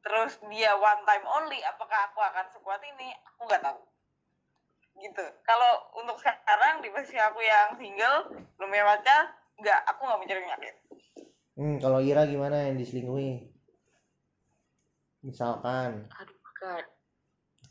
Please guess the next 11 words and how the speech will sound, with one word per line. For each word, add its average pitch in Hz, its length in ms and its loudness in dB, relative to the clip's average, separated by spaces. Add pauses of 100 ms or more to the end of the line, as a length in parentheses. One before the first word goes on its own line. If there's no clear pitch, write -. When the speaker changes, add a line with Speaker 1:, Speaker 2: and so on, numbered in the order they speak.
(200)
Speaker 2:
Kurin 196 320 6
lo, 202 100 6
pertanyaan 160 520 2
dilempar 156 400 2
sendiri 160 380 -2
malah 156 220 0
bingung. 156 440 -4
<laughs> - 80 -20 (3000)
Speaker 1:
Oi, 294 420 0
dengerin, 254 400 4
Speaker 3:
Hah? 349 160 6